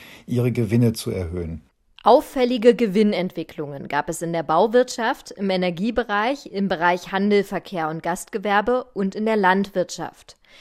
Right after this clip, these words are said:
Speaker 2: Welche Motivationen hinter dem Phänomen stecken, lasse sich nicht genau sagen.
Speaker 1: Wenn wir jetzt uns die Bauwirtschaft angucken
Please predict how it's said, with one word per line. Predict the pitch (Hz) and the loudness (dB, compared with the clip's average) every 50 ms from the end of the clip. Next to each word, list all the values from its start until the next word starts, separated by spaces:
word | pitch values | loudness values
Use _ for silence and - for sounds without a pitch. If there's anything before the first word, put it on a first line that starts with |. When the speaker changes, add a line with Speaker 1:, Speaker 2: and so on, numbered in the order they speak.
| - - _ _ - | -20 -20 _ _ 0
Speaker 2:
Welche | 202 214 208 247 | 2 2 4 4
Motivationen | 220 208 226 214 233 226 185 202 196 196 - - - 202 220 269 311 311 285 220 | 4 4 4 4 2 2 2 2 2 2 -2 -6 -2 0 2 2 2 2 2 2
hinter | 185 180 175 165 180 170 165 | 2 0 0 0 0 -2 0
dem | 160 165 165 165 | 0 -2 -2 -2
Phänomen | - 175 165 165 170 165 165 165 165 160 | -2 -2 -2 -2 -2 -2 -2 -2 -2 -4
stecken, | 160 - - 160 156 - - 214 233 240 - - _ | -4 -4 -4 -4 -4 -2 -2 -2 -2 -4 -4 -8 _
lasse | 175 170 180 185 - 226 | -4 -2 -2 -2 -2 -2
sich | 208 196 240 208 208 | -2 0 0 0 2
nicht | 214 214 226 214 - - | 4 4 4 2 2 -2
genau | - 196 180 165 147 139 139 | -2 0 0 0 0 0 -2
sagen. | 123 127 123 131 135 - - - - _ _ _ _ _ _ - | -4 -6 -8 -10 -10 -12 -14 -18 -20 _ _ _ _ _ _ -8
Speaker 1:
Wenn | - 113 | -4 -2
wir | 113 117 | 0 0
jetzt | 117 113 - - | -2 -2 -4 -6
uns | 123 117 - | -8 -6 -6
die | - | -6
Bauwirtschaft | 110 - 113 127 135 156 156 - 160 147 143 - - | -2 0 2 2 2 0 -2 -2 -4 -6 -6 -6 -6
angucken | 139 147 151 - - 156 147 - - 147 147 151 - | -6 -6 -6 -4 -4 -4 -4 -4 -4 -4 -4 -4 -6